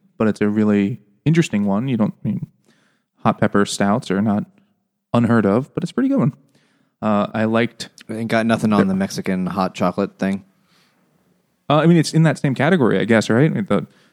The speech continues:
Speaker 1: chocolate, coffee, vanilla, pepper, stout. It's the same, uh, realm, right?
Speaker 2: Broad
Speaker 1: But I like
Speaker 2: strokes.
Speaker 1: it. It, yeah, I dig it. Uh,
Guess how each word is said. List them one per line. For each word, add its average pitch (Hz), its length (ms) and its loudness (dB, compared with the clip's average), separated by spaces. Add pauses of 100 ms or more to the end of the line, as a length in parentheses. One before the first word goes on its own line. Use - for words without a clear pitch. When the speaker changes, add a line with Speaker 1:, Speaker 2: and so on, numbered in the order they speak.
(120)
Speaker 1:
chocolate, 107 460 0
coffee, 107 540 2
vanilla, 107 760 2 (160)
pepper, 120 360 0
stout. 170 480 -2
It's 135 180 -8
the 147 120 -4
same, 117 380 -4 (720)
uh, 87 220 -2
realm, 110 480 0
right? 113 180 -6 (480)
Speaker 2:
Broad 95 320 -2
Speaker 1:
But 175 100 -2
I - 40 2
like 262 140 2
Speaker 2:
strokes. 117 140 2
Speaker 1:
it. 123 120 -4
It, - 80 -14 (500)
yeah, 208 180 -4
I 156 40 0
dig 127 180 2
it. 131 100 0 (480)
Uh, 107 200 2